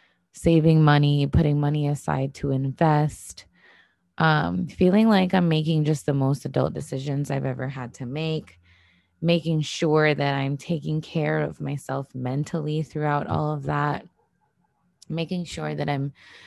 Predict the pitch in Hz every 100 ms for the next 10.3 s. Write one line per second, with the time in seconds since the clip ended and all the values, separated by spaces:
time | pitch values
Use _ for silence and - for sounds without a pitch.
0 | - _ - 180 214 220 - 214 180 180
1 | 160 147 143 147 143 139 135 - 139 143
2 | - 147 147 151 - 151 147 - 147 139
3 | 143 139 139 151 - 143 147 139 131 131
4 | - 147 139 139 139 147 151 143 139 131
5 | - 139 123 135 135 139 147 - 147 147
6 | 143 143 - - - 131 143 147 143 147
7 | 139 139 127 131 - 139 - 160 170 180
8 | 202 220 214 214 180 139 - - 196 285
9 | 269 214 208 190 180 139 139 165 175 175
10 | 175 185